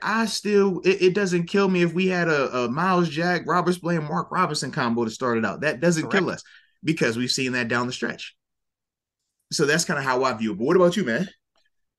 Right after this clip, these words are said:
Speaker 2: I, I think we're on the same page with this one. Um,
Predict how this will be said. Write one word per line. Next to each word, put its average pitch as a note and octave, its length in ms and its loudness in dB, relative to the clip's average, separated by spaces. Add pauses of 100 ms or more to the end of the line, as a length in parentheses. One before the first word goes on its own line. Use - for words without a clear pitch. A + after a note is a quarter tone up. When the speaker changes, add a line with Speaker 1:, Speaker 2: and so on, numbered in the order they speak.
(120)
Speaker 2:
I, G#3+ 200 2
I G#3 120 4
think A3+ 180 -4
we're G3+ 140 2
on F#3+ 60 4
the E3+ 60 -4
same F3 220 0
page D3+ 280 0
with C3+ 100 -10
this B2 200 -6
one. A2+ 320 -4 (100)
Um, C#3+ 480 4